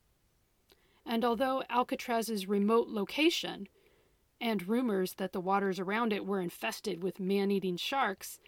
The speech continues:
did serve to deter escapes, plenty of inmates still tried.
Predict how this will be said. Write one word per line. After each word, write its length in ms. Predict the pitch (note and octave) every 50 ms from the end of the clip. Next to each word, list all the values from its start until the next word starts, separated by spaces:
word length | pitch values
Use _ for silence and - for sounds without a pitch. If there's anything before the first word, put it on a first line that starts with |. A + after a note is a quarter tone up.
| - - - - - _ _ _ _ _ _ _ - G#3 F#3 -
did 280 | - C#4 D#4 F4 E4 -
serve 480 | - - - D4 D4 D4 D4 D4 - -
to 100 | - B3
deter 460 | G3+ A#3 A#3+ G#3+ - - B3 A#3+ A#3+
escapes, 800 | A#3 - - - - B3+ A#3+ G3+ - A#3+ - - - - - - _ _ _ _ _ _ _ _ -
plenty 520 | - - B3+ C4 C#4 C4+ - E4+ E4+ E4+
of 140 | E4 D#4+ -
inmates 540 | - - G#3+ G#3 G3+ G3 F#3+ F#3+ - - -
still 320 | - - - G#3 G3+ G3+
tried. 520 | - - - F#3 F3 E3 - - - -